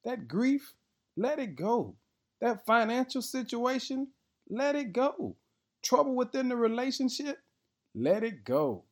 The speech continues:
Confused about your purpose and direction, let it go. The Lord says, "Come to me and I will give you rest." Today, I want to encourage you. Make today a day of rest, simply meaning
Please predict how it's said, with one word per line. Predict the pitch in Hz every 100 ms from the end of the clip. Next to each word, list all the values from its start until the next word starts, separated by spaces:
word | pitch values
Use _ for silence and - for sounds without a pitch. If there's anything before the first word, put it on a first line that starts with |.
| _ _ _
Confused | - 151 - - 233 254 202
about | 185 214 233 -
your |
purpose | 147 - 240 240 233
and | 214 202
direction, | 202 247 262 285 277 _ _ _ -
let | - 277 294 311
it | 277
go. | 180 277 339 254 - _ _ _ _
The | 233
Lord | 262 311 311
says, | - 214 165 160 _ - -
"Come | - 294 285
to | 233
me | 208 254 339 269 - _ _ _ _ 202
and | 202
I | 247 269
will | 180 135
give | 143 196 123
you | 123
rest." | 110 151 131 - - - _ _ -
Today, | 127 113 170 190 208 _ _ _
I | -
want | 285
to | 226
encourage | 156 - 226 202 143 131
you. | 107 - _ _ _ _
Make | 302 294 -
today | 233 254 247
a | 190
day | 226
of | 214 151
rest, | 175 285 - - - _ _ _
simply | - 311 339 196
meaning | 208 269 262 151 131